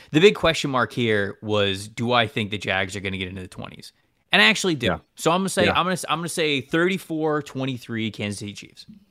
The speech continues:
Speaker 2: I said thirty-eight twenty. So we're very close. I think the Chiefs do end up covering, and I do think that they hit the over. I do think, I don't even care about the weather. I think that both teams, and for trusting Brett <laughs> and what he says from a film study standpoint and
Speaker 1: Mm-hmm.
Speaker 2: understanding that,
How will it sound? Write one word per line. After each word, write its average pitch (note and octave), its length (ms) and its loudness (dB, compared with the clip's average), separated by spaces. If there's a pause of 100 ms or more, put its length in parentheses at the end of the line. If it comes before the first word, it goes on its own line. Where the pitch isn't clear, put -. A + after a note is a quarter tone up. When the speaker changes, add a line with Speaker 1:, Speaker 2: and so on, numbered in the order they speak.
(360)
Speaker 2:
I D#3+ 60 8
said D#3 200 8
thirty-eight C3+ 360 10
twenty. G2 340 0 (120)
So A2+ 140 4
we're C3+ 120 10
very B2 220 10
close. G2 260 2
I F#2+ 40 -4
think A#2+ 140 4
the A#2 80 4
Chiefs C3+ 280 6
do C3 220 10
end A#2+ 140 8
up A2+ 160 6
covering, C#3 520 4
and G2+ 120 0
I G2+ 80 2
do A#2 200 4
think A2 380 0
that G2+ 320 2 (220)
they G2+ 200 0
hit A2 140 0
the F#2+ 120 2
over. F2+ 340 -2 (100)
I F#2+ 80 -4
do A#2 100 4
think, A2 220 0
I A2 80 6
don't B2 100 6
even G#2+ 120 4
care A2+ 120 2
about F#2+ 160 2
the F2 60 -4
weather. E2 320 0
I F#2+ 60 0
think G2+ 280 -2
that F#2+ 160 0
both G#2+ 380 2
teams, G2+ 400 2
and F#2 120 0
for F#2 280 0 (340)
trusting C3+ 460 6
Brett A2+ 320 6 (140)
<laughs> - 0 - (140)
and D3+ 120 8
what C#3 160 8
he C3+ 80 6
says A2+ 240 4
from A2+ 120 2
a E2+ 60 2
film A2+ 240 2
study A2 260 2
standpoint A2 500 2
and G2 140 2
Speaker 1:
Mm-hmm. F#2+ 80 4
Speaker 2:
understanding A2 640 4
that, F#2+ 240 4